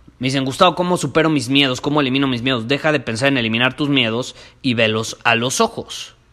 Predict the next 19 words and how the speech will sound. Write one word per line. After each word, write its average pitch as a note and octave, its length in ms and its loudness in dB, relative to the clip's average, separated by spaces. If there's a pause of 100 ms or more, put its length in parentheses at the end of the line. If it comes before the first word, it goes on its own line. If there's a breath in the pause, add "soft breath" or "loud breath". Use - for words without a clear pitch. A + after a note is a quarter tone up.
(1040 soft breath)
Dales A#2+ 640 -2
la C3+ 180 4
mano. E3 340 0 (1900)
Velos, C3+ 600 4
como G#2+ 220 0
aquí C#3+ 200 0
dice, A#2+ 480 0
sin G#2 260 -4
pestañear. D3 680 0 (1800)
No D#3 280 2
te F3+ 120 4
dejes E3+ 320 2
llevar C#3+ 380 2
por C3 180 0
esos C#3+ 440 -2
términos B2+ 720 2 (320 loud breath)
como B2 380 0
ansiedad, B2+ 800 2 (380 loud breath)
estrés. D3 720 2